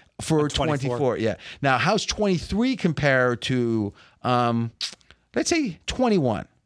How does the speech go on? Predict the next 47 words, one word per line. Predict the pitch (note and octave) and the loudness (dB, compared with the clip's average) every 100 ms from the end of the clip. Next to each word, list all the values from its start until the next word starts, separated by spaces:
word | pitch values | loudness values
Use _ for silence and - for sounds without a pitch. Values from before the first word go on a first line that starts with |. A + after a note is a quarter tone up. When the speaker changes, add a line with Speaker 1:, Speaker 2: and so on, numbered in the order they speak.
| _ _ _ _ _ _ - | _ _ _ _ _ _ -14
Speaker 2:
Wow, | G#2 G#2 F#2+ E2+ D#2 - | -6 -4 -4 -8 -14 -18
twenty-one's | - E3 F3 C#3 C#3 - | -6 -2 -2 -2 -4 -4
hard | B2 B2+ G#2 | -4 -4 -6
because | G#2+ | -10
you | G2+ | -8
got, | A#2 G2 _ | -8 -10 _
you, | - C3 A2 A2+ | -12 -12 -12 -10
with | A2+ | -8
no | A#2+ B2+ | -6 -6
field | B2 C#3+ C#3+ | -6 -4 -2
goals. | D3+ E3+ E3+ - - _ _ _ _ _ _ _ _ _ - - - | -2 -4 -6 -12 -18 _ _ _ _ _ _ _ _ _ -20 -16 -2
Speaker 1:
They | D3+ | 0
don't | B3+ | 0
kick | - E4+ A3 | 0 -2 2
field | A#3 | 2
goals | A#3+ A3 | 4 2
for | - | 2
losers. | D#3+ G#3 C4+ E3 G#2+ | 2 2 2 2 2
You | C3+ | 2
didn't | E3 | 2
hear | C#3+ F3 | 2 2
about | G3+ | 0
Speaker 2:
I, | - | 2
Speaker 1:
that? | |
Speaker 2:
I | E3+ | 0
said | D#3+ - G#3 | -2 -2 -2
three | - F3 | -2 -4
field | D#3+ F#3 D#3+ | 0 -2 0
goals | D3 B2 | -2 -4
is, | C#3 | -4
I | D3 | -2
know | D#3 E3+ | 0 0
I | E3 | 0
said | D3 D3+ | -2 -6
three | A#2 C#3+ | -4 -4
field | - C#3+ | -2 -2
goals | C3 A#2 | -2 -4
is | A#2 A#2 | -4 -4
unlikely, | A#2 A2+ A2+ A#2 A2+ G#2 - - _ - | -4 -4 -4 -4 -6 -8 -18 -20 _ -8
but | B2+ C#3 - | -6 -6 -8
no | C3 E3+ | -2 0
field | C#3+ D#3 B2+ | 0 -2 -2
goals | C3 A#2 A2+ | -2 -4 -6
is | G#2 - | -10 -6
even | D3 A#2 A2+ | -6 -6 -6
more | A#2+ C#3 C#3 | -2 0 0
unlikely. | A2+ G#2+ F#2 G2+ A2+ G#2+ G#2 | -4 -8 -8 -10 -6 -6 -6